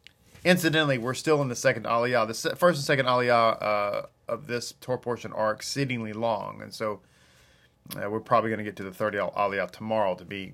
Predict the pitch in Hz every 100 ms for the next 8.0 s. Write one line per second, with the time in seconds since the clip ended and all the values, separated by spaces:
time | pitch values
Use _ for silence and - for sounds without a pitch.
0 | - - - 98 - 123 104 - _ -
1 | - - 226 240 139 101 110 - _ _
2 | _ _ _ _ _ 151 214 247 208 151
3 | 165 165 156 - 139 139 135 131 131 -
4 | _ _ _ _ - 135 127 185 220 226
5 | 196 - 117 120 113 107 - - 139 143
6 | 185 151 120 120 151 190 165 135 117 120
7 | 120 147 147 120 101 - - - 92 92